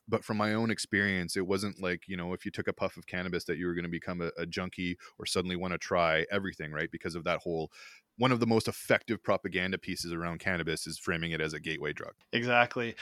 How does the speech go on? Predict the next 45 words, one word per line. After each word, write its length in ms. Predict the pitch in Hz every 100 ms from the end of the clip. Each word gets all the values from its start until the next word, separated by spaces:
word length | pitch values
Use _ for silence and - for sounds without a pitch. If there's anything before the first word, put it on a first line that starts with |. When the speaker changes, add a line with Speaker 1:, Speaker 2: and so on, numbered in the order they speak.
| -
Speaker 2:
Um, 220 | 135 131
and 160 | 156 156
I 80 | 151
kinda, 300 | 185 214 214
I 80 | 165
like 200 | 208 202
that 100 | 240
you 80 | 180
brought 200 | 170 165
that 140 | 143
up, 160 | 131 -
because, 440 | 131 139 123 139 -
uh, 180 | 131 123
when 160 | 123 135
we 120 | 175
were, 220 | 220 208 185 - -
uh, 60 |
discussing 420 | 135 147 156 156 147
this 140 | 135
topic, 520 | - 127 123 120 - - - -
I 100 | 135
wanted 300 | 151 185 175
to 100 | 143
do 480 | 120 147 135 135 - 240
some 220 | - 127
research 360 | 131 135 131 139
on 140 | 131
those 220 | 120 117 -
old 260 | 135 131 -
cannabis 400 | 123 117 123 139
ads 300 | 135 135 131
that 240 | 123 113 -
I 140 | 120
had 160 | 123 120
seen 240 | 135 127
in 80 | 117
my 120 | 110
youth. 440 | 107 110 151 - - - - _ - - - -
Uh, 240 | 214 214 165
<clears throat> 0 |
so 240 | 175 151
Speaker 1:
<laughs> 40 | 139
Speaker 2:
one 300 | 135 156 190
of 160 | 165
them 500 | 147 139 131 185 123